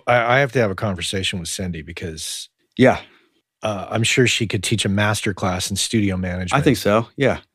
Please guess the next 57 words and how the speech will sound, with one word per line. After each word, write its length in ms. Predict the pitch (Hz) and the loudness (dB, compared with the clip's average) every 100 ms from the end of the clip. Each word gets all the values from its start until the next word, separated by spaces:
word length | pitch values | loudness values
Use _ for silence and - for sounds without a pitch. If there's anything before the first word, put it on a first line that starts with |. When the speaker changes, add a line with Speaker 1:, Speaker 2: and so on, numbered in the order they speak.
| _ | _
Speaker 2:
Yeah. 240 | - 101 82 _ _ _ | -6 -6 -6 _ _ _
That's, 200 | 117 113 175 | 2 2 6
yeah. 180 | 147 | 6
I 60 | 110 | 6
mean, 120 | 120 | 6
I, 120 | 127 | 6
like 180 | 131 127 | 6 4
I 40 | 117 | 4
said, 160 | 113 | 4
I 80 | 101 | 6
would 120 | 120 - | 4 6
put 140 | 123 | 4
her 140 | 117 | 6
on 140 | 113 104 | 4 2
the 60 | |
level 280 | 101 101 101 | 2 2 2
with 140 | 98 92 | -2 -2
those, 320 | 95 - - | -6 -6 -6
you 100 | 110 | -6
know, 220 | 95 92 85 _ 92 | -4 -6 -10 _ -8
uh, 260 | 98 92 92 _ _ _ _ _ | -4 -4 -6 _ _ _ _ _
Candace 600 | - 110 104 101 92 - | 2 4 4 2 0 -2
and 200 | 98 95 | -2 2
Rose 440 | 104 98 98 90 | 2 4 2 0
and, 200 | 98 98 | -4 -2
you 80 | 110 | 0
know, 120 | 101 | 2
all 280 | 104 117 120 | 6 6 6
those 280 | 113 101 - _ _ - _ - - | 4 0 -10 _ _ -20 _ -6 4
Speaker 1:
All 80 | 143 | 4
the 60 | 139 | 8
Speaker 2:
she's 80 | |
Speaker 1:
classics? 600 | 151 123 131 - 156 - - - | 8 6 4 0 -4 -6 -14 -4
Speaker 2:
The 60 | 127 | 2
classics, 540 | 139 123 113 95 - | 6 6 4 -6 0
yeah. 160 | 104 98 | 2 4
She 120 | 170 | 6
hasn't 140 | 170 | 6
been 120 | 151 131 | 6 6
around 140 | 110 | 2
quite 260 | - 131 - | 4 2 4
that 160 | 104 | 0
long, 280 | 98 95 90 | 0 -6 -6
but 200 | 95 92 | -8 -8
she's 180 | - 120 | -4 -2
been 140 | 110 | 0
around, 440 | 92 87 85 80 - | 0 -4 -8 -12 -10
you 120 | 95 | -8
know, 200 | 90 87 - | -6 -8 -12
and, 240 | 92 90 92 | -10 -6 -6
uh, 220 | 90 85 _ _ _ | -6 -8 _ _ _
she 160 | - - | -8 -4
gets 240 | 98 98 80 | -2 -4 -6
it, 120 | 80 | -10
yeah. 220 | - 92 87 _ | -8 -8 -8 _
Speaker 1:
That's 200 | 104 - | -8 -4
really 180 | 95 | -4